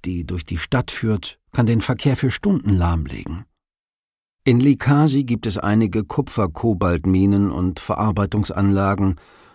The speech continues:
eine Abbruchfabrik und ein Chemiewerk, das Schwefelsäure herstellt, die zur Verarbeitung von Kupfer-Kobalt-Erzen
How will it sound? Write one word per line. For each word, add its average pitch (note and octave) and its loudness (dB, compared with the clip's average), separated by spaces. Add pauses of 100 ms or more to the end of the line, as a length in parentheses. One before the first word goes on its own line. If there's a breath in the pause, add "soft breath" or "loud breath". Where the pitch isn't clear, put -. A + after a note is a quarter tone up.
(120)
eine G#2 2
Abbruchfabrik C#3+ 0
und C3 0
ein A#2 0
Chemiewerk, F2 2
das - -6
Schwefelsäure D2+ 0
herstellt, D2+ 0 (360 loud breath)
die F2 -6
zur D#2+ -4
Verarbeitung F#2 0
von F#2+ -2
Kupfer-Kobalt-Erzen G2 -2